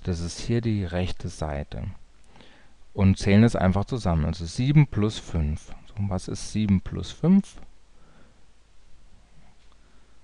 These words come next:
Sieben, das schreibe ich mal hier drüben hin. Sieben plus fünf. Da können wir auch wieder,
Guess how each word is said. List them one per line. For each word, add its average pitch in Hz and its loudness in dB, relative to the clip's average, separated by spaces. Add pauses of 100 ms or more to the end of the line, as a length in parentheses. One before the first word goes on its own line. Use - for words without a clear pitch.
(160)
Sieben, 87 -2
das - -16
schreibe - -12
ich - -10
mal 107 -4
hier 98 -8
drüben 123 -4
hin. 120 0 (640)
Sieben 92 -4 (440)
plus - -10 (300)
fünf. 180 4 (520)
Da 95 2
können 101 6
wir 87 2
auch 120 0
wieder, 113 4